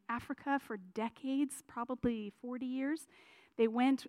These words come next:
out with Africa Evangelical Fellowship, which was then merged with S I M. And so when my husband and I joined S I M, they were colleagues of ours. And we ended up, um, in, living in Charlotte, North Carolina, just around the corner from S I M's headquarters.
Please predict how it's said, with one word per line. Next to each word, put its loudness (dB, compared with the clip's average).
out 6
with 0
Africa 0
Evangelical -2
Fellowship, 0
which -8
was -6
then -4
merged -2
with -4
S -4
I -2
M. 4
And 2
so 4
when 6
my 8
husband 8
and 8
I 4
joined -2
S -2
I 0
M, 4
they 4
were -2
colleagues 4
of -2
ours. -2
And 8
we 4
ended 6
up, 6
um, 0
in, 8
living 6
in 6
Charlotte, 2
North 0
Carolina, 0
just -6
around 0
the 0
corner -2
from -6
S -4
I -2
M's -4
headquarters. -6